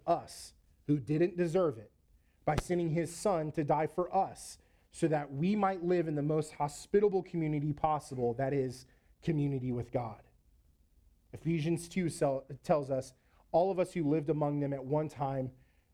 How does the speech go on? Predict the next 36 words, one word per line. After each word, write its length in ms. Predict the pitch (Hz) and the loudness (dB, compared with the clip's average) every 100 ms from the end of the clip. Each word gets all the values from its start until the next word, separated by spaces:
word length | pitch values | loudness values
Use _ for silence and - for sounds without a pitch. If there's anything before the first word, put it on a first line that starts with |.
| - | -6
gratifying 640 | 120 160 170 - 170 160 | 2 2 2 0 0 0
the 60 | 151 | -2
cravings 440 | 143 165 156 151 | 0 0 0 0
of 80 | 143 | 0
our 100 | 139 | 0
flesh 400 | 131 - 139 - | -2 -2 -2 -2
and 160 | 143 123 | -10 -4
following 400 | 147 143 139 135 | 0 0 0 -4
its 180 | 131 - | -8 -6
desires 520 | 131 131 127 131 120 | -4 -2 -2 -2 -4
and 160 | 120 | -10
thoughts. 420 | 117 107 107 - - _ _ _ | -10 -12 -12 -18 -20 _ _ _
Like 280 | 147 170 170 | 2 2 2
the 100 | 175 | 2
rest, 340 | 156 147 147 | 4 2 0
we 180 | 147 170 | 0 2
were, 340 | 180 170 180 - _ - 107 | 4 4 2 -4 _ -4 0
by 200 | 160 196 | 2 2
nature, 600 | 190 175 - 147 135 127 _ _ | 0 -2 0 0 0 -4 _ _
deserving 580 | 143 147 120 160 151 160 | -2 0 2 0 0 -2
of 260 | 147 151 123 | 0 0 0
wrath. 400 | 123 143 135 98 - _ _ _ _ _ _ _ _ _ _ _ _ _ _ | -2 -2 -2 -8 -18 _ _ _ _ _ _ _ _ _ _ _ _ _ _
But 100 | 151 | -2
because 300 | 143 160 170 | 0 0 0
of 80 | 175 | 2
his 180 | 175 147 | 0 2
great 240 | 175 175 | 2 2
love 240 | 160 151 | 0 0
for 140 | - 143 | 2 0
us, 180 | 139 131 | 0 -2
God, 340 | 156 160 156 | 2 2 0
who 120 | 151 | 0
is 120 | 139 120 | -2 0
rich 260 | 170 170 | 0 0
in 120 | 180 | -2
mercy, 520 | 151 151 147 - 147 | 0 0 -2 -2 -2